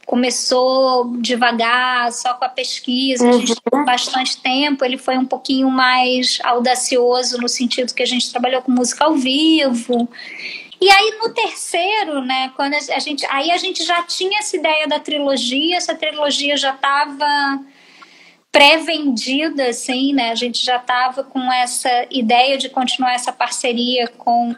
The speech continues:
Speaker 1: com o C C B B e fechar essa trilogia, mas eu achei que era demais outra história sobre relacionamento.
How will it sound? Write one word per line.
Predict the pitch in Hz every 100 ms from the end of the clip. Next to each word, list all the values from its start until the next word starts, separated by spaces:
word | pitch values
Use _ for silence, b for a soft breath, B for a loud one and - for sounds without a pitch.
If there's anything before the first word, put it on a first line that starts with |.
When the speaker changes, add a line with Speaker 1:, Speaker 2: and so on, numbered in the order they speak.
| -
Speaker 1:
com | 247 233
o |
C | 233 -
C | 240 240
B | 226
B | 226 233 247
e |
fechar | 240 262 254 - - 233 240 269 -
essa | 262 254 262
trilogia, | 254 254 254 240 247 254 294 320 B B B B
mas | 285
eu | 302
achei | 339 330 359
que | 349
era | 359 349
demais | 294 330 359 320 311 339 349 320
outra | 330 359 349 359
história | 339 - 302 311 320
sobre | 320 330 320
relacionamento. | 302 320 320 330 339 359 330 202 202 -